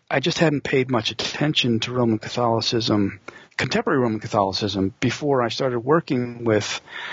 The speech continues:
so many former Protestants, now Roman Catholic. So I had to try to think about what these people saw in Roman Catholicism. Um, what was I missing?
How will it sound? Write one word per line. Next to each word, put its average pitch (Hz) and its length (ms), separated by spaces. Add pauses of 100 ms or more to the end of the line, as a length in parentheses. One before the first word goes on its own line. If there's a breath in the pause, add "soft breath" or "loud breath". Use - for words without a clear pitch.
(240 loud breath)
so 139 240
many 120 280
former 143 680
Protestants, 113 840 (300)
now 117 220
Roman 107 320
Catholic. 185 580
So 165 160
I 156 80
had 190 160
to - 240
try 180 160
to 143 80
think - 280
about 123 360
what 160 240 (640 loud breath)
these 160 180
people 156 300
saw 151 360
in 151 180
Roman 143 200
Catholicism. 131 840 (500 loud breath)
Um, 113 460 (800)
what 156 260
was 143 160
I 135 140
missing? 143 640